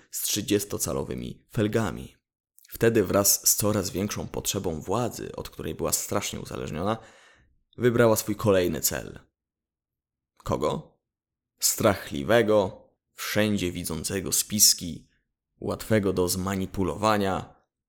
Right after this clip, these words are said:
cesarza Klaudiusza. Problemem było to, że Klaudiusz miał wtedy żonę,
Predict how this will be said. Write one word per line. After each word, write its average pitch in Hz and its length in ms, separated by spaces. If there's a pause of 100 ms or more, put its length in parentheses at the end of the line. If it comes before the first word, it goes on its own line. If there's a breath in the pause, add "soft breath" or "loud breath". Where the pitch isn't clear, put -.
(200)
cesarza 82 800 (320)
Klaudiusza. 85 760 (720)
Problemem 135 460
było 107 220
to, 120 300
że 104 120
Klaudiusz 101 440
miał 85 160
wtedy 90 380
żonę, 101 460